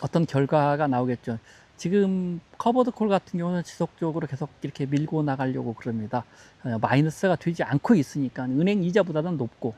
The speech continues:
자, 어, 여러분들에게 더 재미난 이야기를 들려줘야만이 이,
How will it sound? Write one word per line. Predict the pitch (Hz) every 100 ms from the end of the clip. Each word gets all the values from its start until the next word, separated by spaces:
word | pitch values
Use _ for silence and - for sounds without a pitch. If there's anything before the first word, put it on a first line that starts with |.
| - - - -
자, | - 110 98 - _ _ _ _ _ _ _ _ _ _ _ _
어, | 139 147 147 151
여러분들에게 | 220 262 247 262 247 240 240
더 | 196 202
재미난 | 190 151 190 208 202 196 185 180
이야기를 | 180 170 180 175 170
들려줘야만이 | - 165 170 - 151 156 147 147 143 151
이, | 147 131